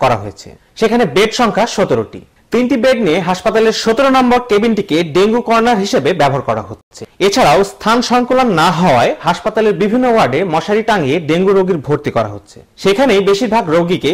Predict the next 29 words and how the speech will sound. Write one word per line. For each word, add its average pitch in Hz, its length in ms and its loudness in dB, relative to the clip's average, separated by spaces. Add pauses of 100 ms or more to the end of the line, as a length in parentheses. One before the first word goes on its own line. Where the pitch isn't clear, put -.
(160)
চিকিৎসা 220 320 0
দেওয়া 113 240 0
হচ্ছে। - 200 -12 (120)
তবে 175 140 2 (180)
এ - 20 4 (100)
নিয়ে 190 140 2 (160)
আতঙ্ক 226 240 0 (120)
না 208 80 2
ছড়িয়ে 180 340 2 (120)
সচেতন 208 440 0
হওয়ার 180 320 2
পরামর্শ 131 320 0 (120)
দিয়েছেন। 104 280 -16 (120)
রামেক 185 300 0 (120)
উপপরিচালক 254 580 0 (120)
ডাক্তার 214 340 0
মোহাম্মদ 214 260 0 (100)
সাইফুল 175 360 0
ফেরদৌস 226 340 0 (100)
জানান, 143 260 0 (440)
এই 226 140 4
হাসপাতালে 196 440 2 (140)
এখন 185 160 -2 (100)
বাহাত্তর 202 420 0
জন 247 140 2
রোগী 160 240 0 (100)
চিকিৎসাধীন। 113 520 -8 (300)
এর 220 140 2
মধ্যে 240 240 2